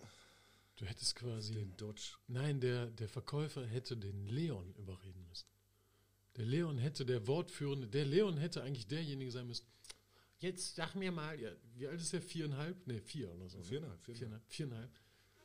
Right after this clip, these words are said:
Speaker 1: Der hätte dann sich dahin stellen und dann hätte der Verkäufer den viereinhalbjährigen Leon überzeugen müssen, dieses Fahrzeug, für dieses Fahrzeug
Speaker 2: Schlimmer.
Speaker 1: zu investieren.
Speaker 2: Der hat versucht,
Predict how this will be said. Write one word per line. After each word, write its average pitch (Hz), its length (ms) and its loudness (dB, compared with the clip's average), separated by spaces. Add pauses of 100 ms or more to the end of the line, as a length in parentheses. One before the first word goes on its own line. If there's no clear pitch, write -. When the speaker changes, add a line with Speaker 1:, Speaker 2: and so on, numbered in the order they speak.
(300)
Speaker 1:
Der 147 120 0
hätte 165 220 0
dann 147 220 4
sich 139 180 -2
dahin 143 200 0
stellen 127 220 -2
und 123 80 -4
dann 123 280 -2
hätte 139 260 -6
der 131 140 2
Verkäufer 156 520 0
den 123 160 0
viereinhalbjährigen 139 760 -2
Leon 135 280 -4
überzeugen 117 640 -4
müssen, 101 300 -8 (300)
dieses 139 300 2
Fahrzeug, 117 600 -4 (340)
für - 140 -2
dieses 147 340 2
Fahrzeug 147 360 2
Speaker 2:
Schlimmer. 143 460 10
Speaker 1:
zu 160 60 8
investieren. 143 580 6
Speaker 2:
Der 120 200 12
hat 151 220 8
versucht, 135 800 8